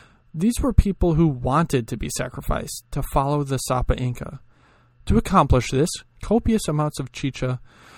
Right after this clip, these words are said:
was consumed, and then the person would be strangled. And I'll note that this was a rite that Pachacuti himself had suggested. Sort of a, if people want to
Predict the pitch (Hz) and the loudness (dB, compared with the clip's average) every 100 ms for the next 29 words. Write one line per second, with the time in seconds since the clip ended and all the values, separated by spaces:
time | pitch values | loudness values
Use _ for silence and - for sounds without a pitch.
0 | - - 143 - 135 - 131 110 110 - | -16 -2 -2 0 0 0 0 0 -4 -10
1 | - 139 147 151 147 - 160 - 165 160 | -6 0 2 2 4 4 4 0 0 0
2 | 143 127 127 - - - 139 123 117 117 | 0 0 0 -2 -10 -2 0 2 -2 -8
3 | 117 - _ _ _ _ _ _ _ _ | -10 -18 _ _ _ _ _ _ _ _
4 | - 175 254 220 165 180 - 135 - 202 | 0 4 6 6 4 2 2 -4 0 -2
5 | - - 233 208 160 143 131 139 143 - | -2 -2 -2 -2 0 -2 0 -2 -4 -4
6 | 135 - 175 - - 156 147 135 135 131 | 0 2 2 -2 -4 -2 -2 -2 -2 -2
7 | - 262 139 - 139 139 - 139 120 139 | -4 -2 2 2 2 -2 -2 -6 -2 -2
8 | 151 - - 202 - _ _ _ _ _ | -2 -8 -12 -14 -18 _ _ _ _ _
9 | - - 170 156 139 139 131 131 - 127 | -10 -2 0 0 2 0 0 -4 -4 -6
10 | - 131 117 113 180 202 | -2 -2 -2 -2 -2 -2